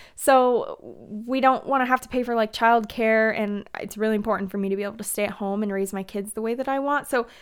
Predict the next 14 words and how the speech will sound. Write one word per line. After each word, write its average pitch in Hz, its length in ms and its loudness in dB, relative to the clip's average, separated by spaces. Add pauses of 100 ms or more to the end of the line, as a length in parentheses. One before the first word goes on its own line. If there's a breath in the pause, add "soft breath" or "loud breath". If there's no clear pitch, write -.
(120 loud breath)
these 302 180 0
are 370 80 10
all 294 200 6
just 302 220 -4
lifestyle 226 480 2
changes 240 420 0
that 240 120 2
are 220 60 0
gonna 226 160 -2
start 240 200 -4
coming 240 280 -2
into 240 160 -2
fruition, 277 640 -2 (480 loud breath)
and 262 480 2